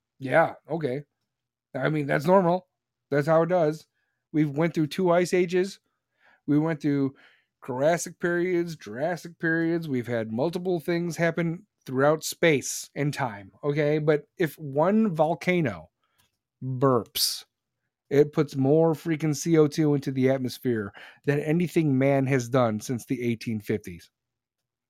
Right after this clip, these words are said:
But I don't understand what this green energy thing is.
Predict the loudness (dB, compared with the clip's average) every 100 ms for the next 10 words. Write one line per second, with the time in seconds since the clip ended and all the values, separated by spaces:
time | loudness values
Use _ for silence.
0 | _ _ _ _ _ -8 -2 -2 0 0
1 | 2 0 -2 -2 0 0 -2 -6 -8 -2
2 | 0 0 -2 -4 -6 -6 -8 -8 -12 -20